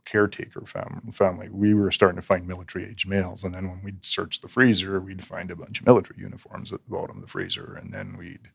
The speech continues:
search the gymnasium in one case where, like, we're kinda pushing on the ceiling tiles, and all of a sudden our, our, an R P G falls down, and then a mortar. Um, and, you know, you're like, and then, oh God, this is a well-hidden weapons cache.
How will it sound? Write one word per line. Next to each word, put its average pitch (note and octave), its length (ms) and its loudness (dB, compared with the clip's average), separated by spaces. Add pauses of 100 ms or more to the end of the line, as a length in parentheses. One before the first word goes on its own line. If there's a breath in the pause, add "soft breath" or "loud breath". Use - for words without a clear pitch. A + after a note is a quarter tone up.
(960 soft breath)
search - 320 4
the - 80 2
gymnasium F#2 640 6
in F#2+ 120 2
one F#2+ 200 2
case F#2 400 2
where, - 200 -4
like, - 280 -12
we're - 120 -10
kinda F#2 340 -6 (100)
pushing F#2 300 4
on F2 100 -2
the F#2+ 60 -6
ceiling G#2 380 6
tiles, F#2 340 -4
and F#2+ 80 -8
all F#2 140 -6
of F#2+ 80 -12
a - 20 -12
sudden F#2+ 220 -2
our, F2+ 240 -8
our, G2 180 6 (300)
an G#2+ 100 4
R F2 140 -2
P - 100 -20
G A#2 220 6
falls - 320 -8
down, - 260 -12 (960)
and F#2 160 8
then F2+ 160 2
a G2+ 60 10
mortar. A#2+ 360 8 (320)
Um, F#2+ 440 0 (160)
and, G2 400 2
you A2 100 6
know, F#2 160 -4
you're F#2 180 -12
like, E2 160 -10
and F#2 160 -8
then, F#2 240 -14
oh F2 100 -12 (100)
God, F2+ 320 -2
this F#2 180 -6
is F2+ 160 -8
a G2 160 0 (140)
well-hidden G2 520 -8
weapons F2+ 360 0
cache. - 340 -10